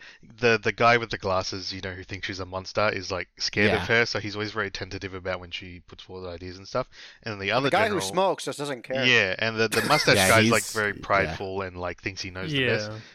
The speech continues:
Speaker 1: whereas this guy's sort of, like, the middle ground, so he tends to be more receptive.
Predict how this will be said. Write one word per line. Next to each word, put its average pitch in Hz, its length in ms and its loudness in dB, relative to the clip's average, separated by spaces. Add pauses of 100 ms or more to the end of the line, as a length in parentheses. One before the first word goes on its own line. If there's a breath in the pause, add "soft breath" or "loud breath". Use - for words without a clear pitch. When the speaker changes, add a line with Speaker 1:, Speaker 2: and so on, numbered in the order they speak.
Speaker 1:
whereas 107 200 -4
this 104 100 -8
guy's 107 180 2
sort 107 140 -2
of, 98 140 -6
like, 95 220 -4 (140)
the 98 80 -10
middle 92 480 -8
ground, 85 320 -8
so 95 120 -8
he 92 180 -10
tends 92 280 -12
to 90 180 -14 (340)
be 92 100 -10
more 87 220 -12
receptive. 87 520 -14